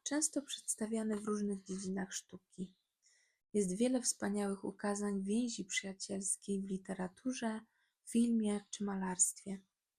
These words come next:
Ja wspomnę o dwóch, które jakoś szczególnie mnie poruszają. Mam na myśli bohaterów trylogii Tolkiena, Władca Pierścieni, którzy w pierwszej części uformowali tak zwaną drużynę pierścienia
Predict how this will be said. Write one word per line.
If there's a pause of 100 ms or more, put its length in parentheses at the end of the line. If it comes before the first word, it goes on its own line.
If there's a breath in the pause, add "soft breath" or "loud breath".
(160)
Ja
wspomnę
o
dwóch, (680)
które (260)
jakoś
szczególnie
mnie
poruszają. (920)
Mam
na
myśli
bohaterów
trylogii
Tolkiena, (180)
Władca
Pierścieni, (640)
którzy
w
pierwszej
części
uformowali
tak
zwaną
drużynę
pierścienia